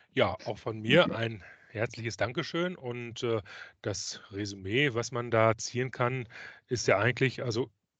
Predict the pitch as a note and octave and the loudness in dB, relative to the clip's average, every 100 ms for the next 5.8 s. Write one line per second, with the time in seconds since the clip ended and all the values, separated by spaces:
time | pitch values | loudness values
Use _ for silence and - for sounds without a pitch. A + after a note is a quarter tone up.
0 | _ _ - B2+ - D#3 - - _ _ | _ _ 4 4 6 0 -2 -18 _ _
1 | _ _ A#2+ B2 C#3+ - - - D#3 - | _ _ 4 6 4 0 -4 4 6 4
2 | - - C3 - - - - - _ A2+ | -6 -2 0 0 -6 -14 -14 -16 _ 4
3 | B2 - - C3+ - - A#2+ B2 B2 A2 | 4 4 2 0 0 2 6 6 4 6
4 | D#3 G#3 - - - - - _ C#3+ B2+ | 8 8 4 -4 -14 -18 -20 _ 6 6
5 | B2+ A2 C3+ B2 A#2 A#2 A2+ | 4 0 6 10 10 10 6